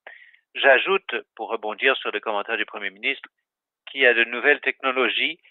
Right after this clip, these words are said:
qui, qui, euh, s'en viennent. Nous sommes vraiment emballés, mais il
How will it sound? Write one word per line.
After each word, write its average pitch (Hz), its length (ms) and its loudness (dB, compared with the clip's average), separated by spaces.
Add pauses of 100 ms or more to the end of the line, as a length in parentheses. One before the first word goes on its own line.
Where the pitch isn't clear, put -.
(220)
qui, 120 300 -14 (380)
qui, 110 320 -2
euh, 107 160 4
s'en 120 160 4
viennent. 113 400 -6 (520)
Nous 123 160 -8
sommes 123 200 -4
vraiment 123 460 2
emballés, 143 640 4 (1400)
mais 139 400 -2
il 147 100 -10